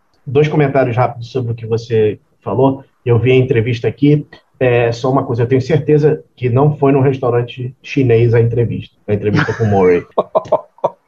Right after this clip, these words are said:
Speaker 1: Segunda coisa.
Speaker 2: Cruel, muito cruel, Pedro.
Speaker 1: <laughs> Segunda coisa, eu, é, por favor, tenham calma, eu vou explicar o que eu quero dizer.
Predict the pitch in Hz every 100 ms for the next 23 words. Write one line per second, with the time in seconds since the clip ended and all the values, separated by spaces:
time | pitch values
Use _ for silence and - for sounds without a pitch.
0 | 294 - - 131 151 147 - 139 117 117
1 | 123 123 135 160 165 160 135 135 123 120
2 | 120 - 110 113 - - - - - 220
3 | - - - 453 - 440 - - - 466
4 | - - - 143 135 156 139 120 101 101
5 | - - 123 123 - - - 123 113 165
6 | 160 120 101 120 127 117 _ - 127 131
7 | 117 110 110 113 110 - 113 110 123 -
8 | 127 - 110 110 117 - 113 117 107 113
9 | 110 110 113 -